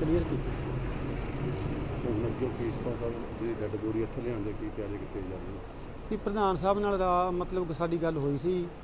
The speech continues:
Speaker 1: ਕਿਉਂਕਿ ਕੱਲ੍ਹ ਜਿਹੜੇ ਅਸੀਂ, ਅਸੀਂ ਕੱਲ੍ਹ ਵੀ ਮਿਲ ਕੇ ਆਏ ਹਾਂ ਜੀ,
Speaker 2: ਹੂੰ।
Speaker 1: ਉਦੋਂ ਹਾਲਤ ਬੜੀ ਗੰਭੀਰ ਸੀ ਤੇ ਲੱਗਦਾ ਹੀ ਸੀਗਾ ਵੀ ਹੁਣ ਜਿਹੜਾ ਚਾਂਸ ਆ ਅੱਗੇ ਵੀ ਉਹ ਕਲੀਅਰ ਆ ਵੀ ਮੌਤ ਵੱਲ ਨੂੰ। ਤੇ ਉਹਨਾਂ ਨੇ ਕਿਹਾ ਸੀ ਵੀ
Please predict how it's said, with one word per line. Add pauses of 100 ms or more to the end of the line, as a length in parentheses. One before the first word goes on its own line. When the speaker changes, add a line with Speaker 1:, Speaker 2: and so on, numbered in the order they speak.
(140)
Speaker 1:
ਕਿਉਂਕਿ
ਕੱਲ੍ਹ (260)
ਜਿਹੜੇ
ਅਸੀਂ,
ਅਸੀਂ
ਕੱਲ੍ਹ
ਵੀ
ਮਿਲ
ਕੇ
ਆਏ
ਹਾਂ
ਜੀ, (120)
Speaker 2:
ਹੂੰ। (300)
Speaker 1:
ਉਦੋਂ
ਹਾਲਤ
ਬੜੀ
ਗੰਭੀਰ
ਸੀ (800)
ਤੇ (160)
ਲੱਗਦਾ
ਹੀ
ਸੀਗਾ
ਵੀ
ਹੁਣ
ਜਿਹੜਾ
ਚਾਂਸ
ਆ
ਅੱਗੇ
ਵੀ
ਉਹ (440)
ਕਲੀਅਰ
ਆ
ਵੀ
ਮੌਤ
ਵੱਲ
ਨੂੰ। (640)
ਤੇ
ਉਹਨਾਂ
ਨੇ
ਕਿਹਾ
ਸੀ
ਵੀ